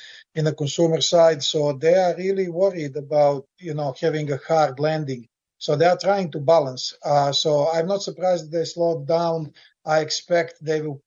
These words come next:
probably, if everything continues the way it is now, I expect that they will probably start pausing once we get to five, five point twenty-five. So if everything continues the way it was for the last six months, a year, you know,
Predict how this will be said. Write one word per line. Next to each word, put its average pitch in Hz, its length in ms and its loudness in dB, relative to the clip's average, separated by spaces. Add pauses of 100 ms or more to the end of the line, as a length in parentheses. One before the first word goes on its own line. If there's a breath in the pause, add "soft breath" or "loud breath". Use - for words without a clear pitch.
probably, 165 480 -2
if 135 100 -8
everything 175 380 -4
continues 165 520 -4
the 156 120 -4
way 165 160 0
it 160 120 -8
is 156 240 -6
now, 165 400 2 (320 loud breath)
I 160 160 2
expect 160 480 -2
that 151 120 -10
they 160 160 0
will 147 160 -8
probably 160 520 -2
start 156 360 0 (100)
pausing 147 640 0
once 147 360 -2
we 143 180 -4
get 147 280 -2
to 131 80 -10
five, 143 440 2
five 143 340 -2
point 139 220 -6
twenty-five. 131 580 -4 (400 loud breath)
So 156 240 4
if 147 160 -2
everything 190 420 2
continues 175 540 -4
the 156 140 -4
way 165 240 2
it 147 140 -10
was 165 180 -2
for 156 120 -10
the 147 140 -4
last 151 420 0
six - 300 -8
months, 156 240 -4
a 156 80 -4
year, 165 380 2
you 151 120 -8
know, 139 320 -2